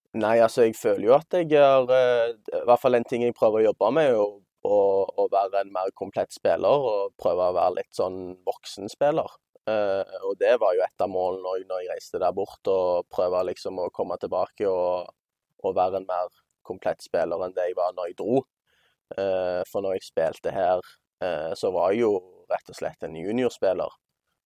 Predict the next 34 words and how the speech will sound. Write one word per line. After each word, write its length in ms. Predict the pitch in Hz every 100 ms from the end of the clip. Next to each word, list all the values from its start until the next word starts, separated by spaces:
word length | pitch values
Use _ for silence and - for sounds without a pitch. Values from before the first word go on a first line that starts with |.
| -
Eh, 280 | 87 87 92
jeg 40 |
hadde 220 | 80 - 95
liksom 240 | 101 98
ikke 140 | - -
klart 240 | 95 -
å 60 | -
ta 180 | 90 92
det 140 | 92
steget 640 | - 87 90 92 98 90 - _ _ _ _
fra 240 | - 92 92
juniorhockey 680 | 95 98 98 101 _ 92 87
til 180 | 85 87
seniorhockey, 680 | 95 98 120 117 - 98
og 140 | 92 90
det, 420 | 101 104 104 98 98 92 90 _ _ _ _ _ _ _ _ _ _ _ _ -
da 100 | 127
følte 380 | - 90 - 98
jeg 100 | 101
at 100 | -
jeg 100 | 98
måtte 280 | 92 - 95
ta 160 | 98 95
en 80 | 92
annen 200 | 90 95
vei. 160 | 117 165 _ _ _ _ _ -
Og, 320 | 104 104 95
eh, 200 | 101 101 98
den 160 | 98 95
veien 260 | 95 98
jeg 120 | 95 98
har 80 | -
tatt 220 | 87 90
nå, 180 | 95